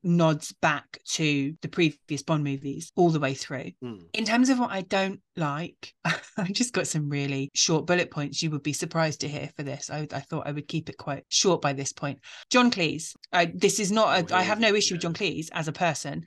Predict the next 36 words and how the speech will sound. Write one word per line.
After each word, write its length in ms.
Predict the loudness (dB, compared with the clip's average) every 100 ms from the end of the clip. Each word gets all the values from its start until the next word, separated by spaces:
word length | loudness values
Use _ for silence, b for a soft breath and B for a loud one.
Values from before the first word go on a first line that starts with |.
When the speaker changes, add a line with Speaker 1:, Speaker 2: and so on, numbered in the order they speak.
| B B 0
Speaker 1:
I 80 |
like 240 | 2 2 2
a 40 |
lot 120 | 0 0
of 60 |
his 180 | -4 -2
work. 300 | -2 -2 -6 b b
I 100 | -4
don't 220 | 0 0
like 200 | -2 -6
his 120 | -8
work 260 | -4 -4 -4
in 60 | -6
the 60 |
Bond 240 | -2 -4 -4
movies, 440 | -6 -4 -6 -6 B B _
partly 340 | 4 4 6 2
because 440 | 0 -2 -2 -2
I'm 340 | -4 -4 -4 -6
such 240 | -6 -6
a 20 |
big 140 | -6 -4
fan, 240 | -4 -4
I 20 |
think, 240 | -4 -6 -4
of 80 |
Desmond 380 | -4 -2 -2 -4
Llewellyn, 380 | -2 -4 -4 -12 _ b b b
as 140 | -4
I 80 | -2
mentioned 360 | -2 -4 -6 -2
earlier. 320 | 0 0 -4
So 180 | -2 0
I 80 | 0
think 300 | -2 -4 -4
Speaker 2:
But 140 | -10